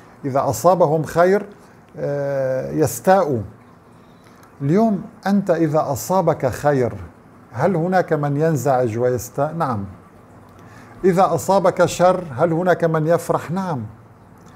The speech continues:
ما هو العلاج؟ العلاج أيها الأحبة علمنا إياه القرآن، "قل لن يصيبنا إلا ما كتب الله لنا."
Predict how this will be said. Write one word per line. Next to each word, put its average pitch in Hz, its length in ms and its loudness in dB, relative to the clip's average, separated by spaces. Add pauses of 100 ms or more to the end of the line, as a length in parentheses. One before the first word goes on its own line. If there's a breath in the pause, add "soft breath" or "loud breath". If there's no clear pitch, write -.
(960 loud breath)
ما 185 120 4
هو 190 220 4
العلاج؟ 147 640 0 (260)
العلاج 151 540 2
أيها 156 220 2
الأحبة 147 500 -6
علمنا 143 760 -2
إياه 131 320 0
القرآن، 110 420 -8 (120)
"قل 202 440 4 (320)
لن 131 500 0
يصيبنا 156 720 -2 (600 loud breath)
إلا 170 520 2
ما 139 240 0
كتب 139 380 -2
الله 120 340 -2
لنا." 92 220 -8